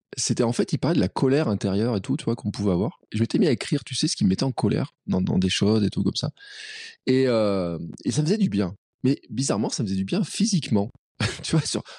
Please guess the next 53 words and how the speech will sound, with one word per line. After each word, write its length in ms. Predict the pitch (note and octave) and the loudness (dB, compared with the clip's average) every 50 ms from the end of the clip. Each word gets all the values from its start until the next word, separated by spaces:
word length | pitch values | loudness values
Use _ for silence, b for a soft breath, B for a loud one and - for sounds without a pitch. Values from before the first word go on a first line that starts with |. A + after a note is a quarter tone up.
| B B - | B B -4
alors 120 | D#2+ F2+ | 0 2
moralement, 400 | F#2 F#2 F2+ G#2+ G#2+ G#2+ G#2+ G#2 | 2 2 2 4 2 2 2 4
oui, 240 | G#2+ A#2 B2+ C#3 C3+ | 4 6 6 6 4
le 120 | G#2+ F2+ - | 2 0 -2
sortir 340 | - F2 E2 - - G#2+ | -4 -6 -8 -6 -4 -4
et 80 | E2+ F2 | -4 -2
tout, 160 | - - C#3 | -2 -2 -2
tu 140 | - - A#2 | -2 -2 -4
vois. 60 | C3+ b b b b b b b b _ | -4 b b b b b b b b _
Mais 60 | - G#2 | 0 0
physiquement, 640 | - - - C#4+ C#4 A#3 - - G#2+ A2 D3+ - _ _ _ _ - | 0 0 2 2 2 2 4 2 2 0 0 -2 _ _ _ _ -2
euh, 720 | G2 G2+ G2+ G2 F#2 F2+ F2+ F2+ E2+ E2 E2+ - E2 D#2 D2+ - | 2 2 4 2 2 2 0 0 -2 -2 -2 -2 0 0 0 0
j'ai 240 | G2+ G2+ G2 G2 - | 0 0 -2 -2 -4
trouvé 240 | - - - G4 G#4+ | -2 0 2 2 2
que 80 | - | 2
c'est, 180 | - - - - | -2 -4 -4 -4
ça 140 | - - G2+ | -2 -2 -2
soulageait. 420 | - - D#3 C#3+ C3 G2 G2 F2+ B B B B B B - | -2 0 0 2 2 2 0 -2 B B B B B B -2
Alors 160 | - G#2+ A#2 | -2 0 2
de 80 | B2+ | 2
là 80 | C#3+ E3 | 2 2
à 60 | F3+ | 2
dire 160 | D#3+ D#3+ - | 0 0 -2
que 60 | - - | -2 -2
la 60 | A#2+ | -2
douleur 200 | A2+ B2+ B2+ A#2 | 0 0 0 0
a 80 | A2 | -2
disparu, 460 | G2+ G2 - G#2+ F#2+ G2+ C3 D#3+ F3+ F#3 - _ _ _ _ _ | -4 -4 -4 -2 0 2 2 2 0 -2 -6 _ _ _ _ _
franchement, 480 | - - A#2 A2+ - B2+ C3+ C#3 C#3 - - _ - | -6 -4 -4 -2 0 0 0 0 -2 -4 -10 _ -16
non. 400 | - F#2 F2+ F#2 G2+ A2+ A2 G2 - _ _ _ _ _ _ | -8 -2 0 2 4 4 2 2 -2 _ _ _ _ _ _
Voilà 160 | - F#2+ G2 G#2+ | 0 2 2 2
le 80 | A2 | 2
truc, 280 | - - - D#3+ - - - | 0 -2 -2 -4 -2 -4 -4
non. 200 | F#2+ F#2 D#2+ - B B B B B B B B B B _ - | -2 -2 -2 -4 B B B B B B B B B B _ 2
Et 340 | B2 B2+ B2+ A#2+ - - - _ - | 4 4 4 4 2 -2 -6 _ -4
par 120 | A#2 A2+ - | -2 0 2
contre, 300 | F#3+ G#3+ B3+ - - - | 0 0 0 -2 -6 -10
tu 120 | - - | -6 -2
vois, 80 | B2+ D3+ | -2 -2
après 160 | D#3 - D3+ | -2 -2 -2
j'ai 140 | C#3+ C#3+ A#2+ | -2 -2 -2
fait 100 | - G#2 | 0 0
de 40 | F#2+ | 0
la 60 | F#2+ | 0
kiné, 340 | F#2 - - G2+ G2+ G#2 A2 | 0 0 0 2 4 4 4
euh, 140 | A2 G2 F2+ | 4 2 2
type 180 | - - - - | -2 -4 -2 -2
Mackenzie, 500 | F#2 F2 - - F#2 F#2+ F2+ A2 C3+ D#3+ | 0 0 2 2 2 2 4 4 4 2
tu 120 | - - | 2 0
vois, 100 | - G2 | -2 -2
spéci-, 280 | G#2+ - - F#2 - - - | 0 0 -2 -4 -4 -4 -4
euh, 100 | - E2+ | -4 -4
enfin, 240 | - - F2 E2 | -4 -4 -6 -8